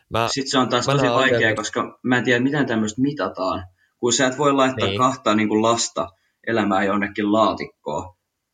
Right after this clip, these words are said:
Speaker 2: ja sit vaan olla silleen,
Speaker 1: Niin.
Speaker 2: että hei, tehdään näille täysin samanlainen elämä ja katsotaan, että koska näillä on erilaiset aivot, niin tän nyt pitäisi tykkää miehistä ja tän naisista. Et eihän sitä voi mitata mitenkään.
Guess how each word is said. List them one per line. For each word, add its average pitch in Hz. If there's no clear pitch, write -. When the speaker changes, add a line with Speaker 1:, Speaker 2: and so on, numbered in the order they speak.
Speaker 2:
ja 104
sit 117
vaan 107
olla 104
silleen, 101
Speaker 1:
Niin. 92
Speaker 2:
että -
hei, 101
tehdään 135
näille 110
täysin 131
samanlainen 101
elämä 87
ja 107
katsotaan, 101
että 95
koska 104
näillä 104
on 104
erilaiset 101
aivot, 95
niin 101
tän 113
nyt 104
pitäisi 107
tykkää 107
miehistä 104
ja 104
tän 104
naisista. 98
Et -
eihän 123
sitä 123
voi 123
mitata 143
mitenkään. -